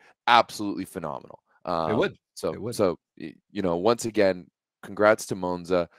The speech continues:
Speaker 1: Steven Mara is the man. Eric Lepke is the man. Ran Takahashi is phenomenal. That entire team is just a lot of fun to watch. They play such a free-flowing, fun, dynamic style of volleyball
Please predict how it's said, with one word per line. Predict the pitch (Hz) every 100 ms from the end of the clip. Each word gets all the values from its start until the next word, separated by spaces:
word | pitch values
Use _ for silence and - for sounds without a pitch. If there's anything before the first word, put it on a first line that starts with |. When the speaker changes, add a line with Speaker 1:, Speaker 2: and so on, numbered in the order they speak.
| _ _ _
Speaker 1:
Steven | - 120 110
Mara | 104 95 92
is | 87
the | 85
man. | 80 80 80 -
Eric | 104 98
Lepke | 90 85 90
is | 82
the | 82
man. | 82 80 78 78
Ran | 92 104 104 104
Takahashi | 104 95 90 85 -
is | 82
phenomenal. | - 95 80 80 80 78 80 78 _ - _
That | 120 113
entire | 123 - 110 113 107
team | - 107 104
is | 98
just | 98 95
a |
lot | 98 90 92
of | 92
fun | 95 92
to |
watch. | 85 85 85 -
They | 101
play | 92 - 104
such | - 110 110
a |
free-flowing, | - - - 110 107 - 98 95 95 92 - _ _
fun, | - - - 104 101 95 - _ _ _ _ _ _ _ - - 117
dynamic | 110 117 117 107 104 110 110 -
style | - 107 101 95
of | 95
volleyball | 87 90 92 87 - 82 78